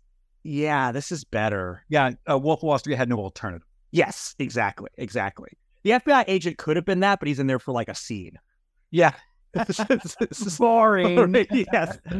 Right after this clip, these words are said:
Speaker 1: So anyway, cool. Well, that's awesome. Well, thank you everybody for listening. This was a really fun episode to do.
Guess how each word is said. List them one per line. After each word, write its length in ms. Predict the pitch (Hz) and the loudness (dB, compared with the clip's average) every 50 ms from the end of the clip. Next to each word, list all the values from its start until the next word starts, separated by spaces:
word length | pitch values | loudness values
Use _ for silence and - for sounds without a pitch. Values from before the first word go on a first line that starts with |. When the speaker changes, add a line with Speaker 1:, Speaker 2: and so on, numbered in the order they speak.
| 202 - - - | -4 -4 -4 -2
Speaker 1:
So 100 | - 147 | -2 -2
anyway, 260 | 135 123 117 107 92 - _ _ _ _ _ | -2 -2 -2 -6 -8 -12 _ _ _ _ _
cool. 380 | - - 320 359 320 233 - - | -2 0 2 4 4 2 2 0
Well, 120 | 170 202 | 0 2
that's 180 | 220 254 247 - | 4 4 4 4
awesome. 440 | 240 254 302 285 - - 170 120 - - - | 4 4 4 2 2 0 -2 -2 -4 -4 2
Well, 300 | 185 190 185 190 185 _ | 4 4 4 4 2 _
thank 220 | - 247 285 254 - | 0 0 2 2 2
you 80 | 180 | 2
everybody 300 | 233 190 190 165 190 180 | 2 2 2 2 2 0
for 160 | 165 - 165 | 0 -2 -4
listening. 440 | 143 139 170 165 - 214 214 214 196 | -2 -2 -2 -2 -2 -2 -2 0 0
This 120 | 180 175 214 | -2 -2 -2
was 80 | 175 | -4
a 80 | 160 151 | -2 0
really 220 | 147 160 165 160 | 0 0 0 0
fun 180 | - 180 160 151 | 0 0 -2 -2
episode 380 | 151 - 147 - - 151 147 | -2 -4 -6 -4 -4 -4 -4
to 80 | - - | -6 -8
do. 380 | 127 117 143 151 156 165 170 | -6 -2 0 0 2 0 -2